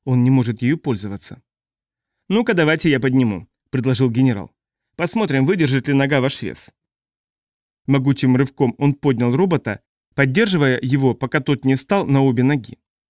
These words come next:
Юргенс попытался удержать равновесие самостоятельно, но правая нога подогнулась. Генерал помог роботу сесть. «Если это механическая поломка,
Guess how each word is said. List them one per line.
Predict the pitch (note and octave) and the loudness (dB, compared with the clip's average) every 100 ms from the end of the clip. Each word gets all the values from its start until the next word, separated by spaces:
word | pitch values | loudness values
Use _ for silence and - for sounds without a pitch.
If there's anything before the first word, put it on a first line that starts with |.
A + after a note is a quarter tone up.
| _ _ - | _ _ -2
Юргенс | C#3 B2+ B2+ A#2 | 0 2 2 0
попытался | B2 C3 C3+ B2 - - | -2 -2 0 -2 -2 -4
удержать | C#3 C#3+ C3 B2 | 0 0 0 -2
равновесие | C#3 C3 C3+ B2 A#2+ C3 | 0 2 2 2 0 -2
самостоятельно, | - C#3 C#3 F3 G#3 G#3 F#3 F3 - _ _ | 0 0 0 0 -2 0 -2 -2 -6 _ _
но | A#3 B3+ | -4 -2
правая | E3+ F3+ E3 | 0 0 2
нога | C#3 B2+ C3+ | 2 0 -2
подогнулась. | C3+ D#3+ C#3 G#2+ F#2 - _ _ _ _ _ | -2 -2 -2 -4 -4 -12 _ _ _ _ _
Генерал | B2+ B2 B2+ A3 | 0 0 2 0
помог | G3 D3 F3 | 2 0 0
роботу | B2+ A2+ A2 C#3 | -2 -2 -4 -6
сесть. | - F2+ - _ _ _ _ _ _ _ _ _ _ _ _ _ _ _ _ - | -10 -12 -14 _ _ _ _ _ _ _ _ _ _ _ _ _ _ _ _ -4
«Если | A#3+ C4+ G3+ | -2 0 -2
это | G3+ G3 | 0 0
механическая | F3 D#3+ A3+ C4 G3+ C#3 A#2+ | 0 2 0 0 -2 -2 0
поломка, | B2+ B2 A2+ A2+ | 2 2 0 -4